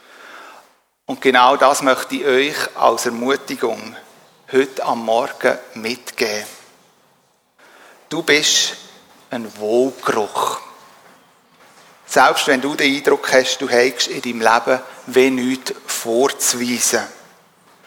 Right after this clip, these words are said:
Du bist ein Wohlgeruch, weil Jesus in dir lebt. Und ich bin davon überzeugt,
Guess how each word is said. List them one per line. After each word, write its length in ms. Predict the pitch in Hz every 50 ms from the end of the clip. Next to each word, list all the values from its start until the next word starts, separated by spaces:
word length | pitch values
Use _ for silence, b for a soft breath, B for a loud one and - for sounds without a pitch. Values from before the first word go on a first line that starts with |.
| B B B B B B B B B _
Du 120 | - 139
bist 240 | 131 170 151 - -
ein 200 | 139 131 127 110
Wohlgeruch, 880 | 117 127 127 143 156 170 165 - - 151 139 123 107 - - - - - - - - - - - -
weil 220 | 120 123 120 113 110
Jesus 600 | 107 117 123 131 139 - - 147 - - - - - -
in 180 | 151 135 113 113
dir 280 | 107 113 117 120 127
lebt. 580 | 123 120 117 107 107 107 - - - - - - - - - - _ _ _ _ _ _ _ _ _ _ _ _ _ _ _ _ _ _ _ _ _ _ _ _ _ _ _ _ _ _ _ _ _ _ _ _ B B B B B B B B B
Und 140 | 143 139 127
ich 60 | 135
bin 120 | 131 135 131
davon 340 | 143 - - 139 135 131
überzeugt, 880 | 131 135 - 120 - - - - 139 147 175 180 - - - - - -